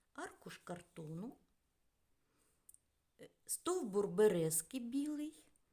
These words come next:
гілочки, одна товщі, дві тонші, листочки вирізати для бері-, берізки.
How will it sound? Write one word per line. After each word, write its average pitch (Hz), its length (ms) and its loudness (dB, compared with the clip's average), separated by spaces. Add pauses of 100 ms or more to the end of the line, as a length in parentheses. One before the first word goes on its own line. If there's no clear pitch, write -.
(360)
гілочки, 233 960 0
одна 214 380 -4
товщі, - 760 -8 (480)
дві 247 380 -10 (280)
тонші, 175 720 -10 (760)
листочки 226 840 -2
вирізати 233 720 0
для 240 280 -2
бері-, 247 440 -4
берізки. 233 920 0